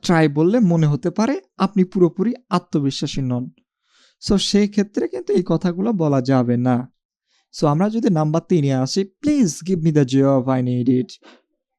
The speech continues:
এর পরিবর্তে আপনি বলতে পারেন, "I believe I am the right fit for this project based on my experience and expertise", আমার অভিজ্ঞতা ও দক্ষতার ভিত্তিতে আমি মনে করি এই কাজের জন্য আমি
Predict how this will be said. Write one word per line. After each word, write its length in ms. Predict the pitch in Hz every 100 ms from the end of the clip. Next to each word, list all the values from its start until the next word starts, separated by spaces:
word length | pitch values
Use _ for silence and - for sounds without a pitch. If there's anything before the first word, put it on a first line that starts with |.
| -
এর 220 | 156 220
পরিবর্তে 540 | 262 226 165 156 -
আপনি 220 | 156 143 139
বলতে 360 | 139 135 123
পারেন, 420 | 151 147 175 269 - _ _ _ _ _ -
"I 120 | 151
believe 600 | 135 147 170 175 170 151 - _ _
I 180 | 151 143
am 80 | 139
the 140 | 135
right 320 | 135 135 139 - -
fit 140 | 139 -
for 240 | 147 143 139
this 180 | 151 - 170
project 300 | 160 196 202 _ _ _ _ - 151
based 300 | 196 196 -
on 200 | 175 160
my 240 | 151 143 139
experience 440 | - 180 202 220 - _
and 360 | 160 151 143 135
expertise", 500 | - 135 123 143 - - _ _ _ _ _ _ _ _ _ _ _ _ _
আমার 240 | 160 214 247
অভিজ্ঞতা 640 | 180 175 208 220 214 - _
ও 120 | - 180
দক্ষতার 500 | 147 147 220 214 185
ভিত্তিতে 400 | 147 - 190 185
আমি 160 | 151
মনে 240 | 147 135 135
করি 300 | - 175 269 _ _ _ _ -
এই 160 | 190 240
কাজের 360 | - 180 151
জন্য 260 | 143 147 175
আমি 340 | 143 151 277